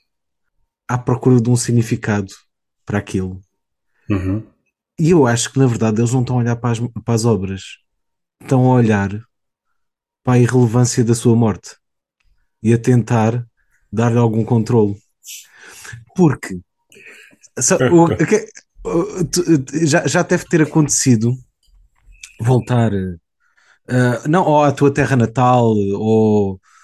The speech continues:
Speaker 1: visitares um sítio que já não visitavas há muito tempo, passar por lá e,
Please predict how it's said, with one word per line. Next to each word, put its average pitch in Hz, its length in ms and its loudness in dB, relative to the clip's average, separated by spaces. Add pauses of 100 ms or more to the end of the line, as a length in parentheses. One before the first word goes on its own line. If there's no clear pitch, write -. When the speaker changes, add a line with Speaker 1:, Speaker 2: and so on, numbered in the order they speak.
(480)
Speaker 1:
visitares 127 480 0
um 127 100 4
sítio 131 260 0
que 113 80 -8
já 120 80 2
não 117 100 0
visitavas 107 520 -2
há 107 60 2
muito 101 240 -2
tempo, 98 480 -10 (540)
passar 143 280 -2
por 139 180 -2
lá 135 380 0
e, 135 100 0